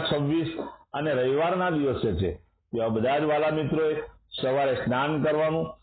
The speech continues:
મેં કહ્યું તે પ્રમાણે જ, મેં કહ્યું તે પ્રમાણે ઘીનું તિલક પણ કરવાનું અને ત્યાર પછી સૂર્યાસ્ત થતા પહેલા, બરાબર સમજી લેજો,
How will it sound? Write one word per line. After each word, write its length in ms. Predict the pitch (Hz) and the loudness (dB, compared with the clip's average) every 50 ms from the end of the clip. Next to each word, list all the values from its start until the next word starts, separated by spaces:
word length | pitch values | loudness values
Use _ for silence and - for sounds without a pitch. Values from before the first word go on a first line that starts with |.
| _ _ - | _ _ -6
મેં 360 | 95 98 104 113 120 139 139 | -4 -2 0 0 0 0 0
કહ્યું 340 | 143 147 143 151 156 135 - | 0 0 0 0 0 0 0
તે 80 | 156 147 | 0 0
પ્રમાણે 440 | 139 147 147 143 143 147 151 156 | 0 0 0 0 0 0 0 0
જ, 160 | 160 156 139 - - - - - _ 104 | 0 -2 -4 -6 -10 -18 -20 -12 _ -4
મેં 300 | 101 113 127 135 131 135 | -2 0 0 0 0 0
કહ્યું 260 | 135 135 135 123 - | 0 0 0 0 0
તે 100 | 139 135 | 0 0
પ્રમાણે 400 | 123 131 131 127 123 117 110 95 | 2 0 0 0 2 0 0 0
ઘીનું 400 | 82 87 104 120 120 117 92 - | 0 0 0 0 0 0 0 0
તિલક 320 | 160 185 143 147 - - | 0 0 0 0 0 0
પણ 200 | - 160 156 143 | 0 0 0 0
કરવાનું 440 | 160 151 151 156 156 160 160 165 165 - - - _ _ _ _ _ | 0 2 2 2 0 0 0 -2 -4 -6 -10 -18 _ _ _ _ _
અને 140 | - 131 143 | -4 -4 -2
ત્યાર 400 | 127 - - 147 139 143 180 - | -2 -2 0 0 2 2 0 0
પછી 460 | - - 147 120 - 110 95 82 78 - - _ - - - - - - | 0 0 0 0 0 0 0 -2 -4 -6 -10 _ -20 -20 -14 -8 -4 -2
સૂર્યાસ્ત 580 | 156 151 143 139 156 170 175 190 180 - - | -2 0 0 0 2 2 2 2 0 0 0
થતા 560 | 180 - - - 147 127 - 165 160 156 160 - | -2 0 0 -2 -2 0 0 0 0 0 0 0
પહેલા, 600 | - 165 160 170 160 143 120 - 69 - - - - _ - | 0 0 2 2 2 2 0 0 -2 -4 -8 -12 -10 _ -4
બરાબર 300 | 117 139 143 143 156 143 | -2 0 0 0 0 0
સમજી 280 | - 175 180 175 170 | -2 -2 0 0 0
લેજો, 480 | 175 143 110 104 95 85 87 80 - | 0 2 2 0 0 0 0 -2 -4